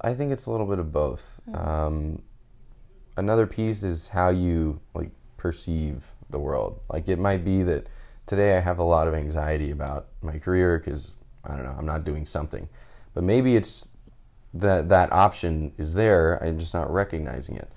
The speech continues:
Speaker 2: Mm.
Speaker 1: Um, so perhaps one, one element of being happy is just,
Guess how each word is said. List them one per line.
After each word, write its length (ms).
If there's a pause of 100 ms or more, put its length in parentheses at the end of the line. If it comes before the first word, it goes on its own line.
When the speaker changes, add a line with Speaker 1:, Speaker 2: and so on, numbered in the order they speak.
Speaker 2:
Mm. 300
Speaker 1:
Um, 480
so 140
perhaps 680 (300)
one, 460
one 180
element 400
of 100
being 200
happy 440
is 160
just, 300